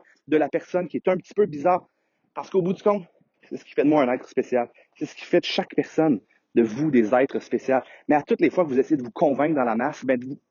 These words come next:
dites-vous juste une chose. La seule chose que vous allez attirer, c'est les résultats de la masse. Plus vous vous confondez à la masse,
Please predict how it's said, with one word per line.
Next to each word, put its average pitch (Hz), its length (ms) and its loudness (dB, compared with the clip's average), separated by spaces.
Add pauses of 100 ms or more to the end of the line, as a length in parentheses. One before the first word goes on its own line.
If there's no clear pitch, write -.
(140)
dites-vous 135 280 -2
juste 196 240 2
une 180 120 6
chose. 170 320 0 (280)
La 147 100 -2
seule 196 320 2
chose 175 460 -4 (680)
que 131 100 -4
vous 123 120 0
allez 127 100 4
attirer, 151 480 0 (400)
c'est - 180 -8
les 123 100 0
résultats 131 340 0
de 117 60 -2
la 117 60 -2
masse. - 280 -10 (720)
Plus 240 240 4
vous 180 140 0
vous 147 160 -6
confondez 156 640 0
à 135 60 2
la 120 100 0
masse, 117 400 -6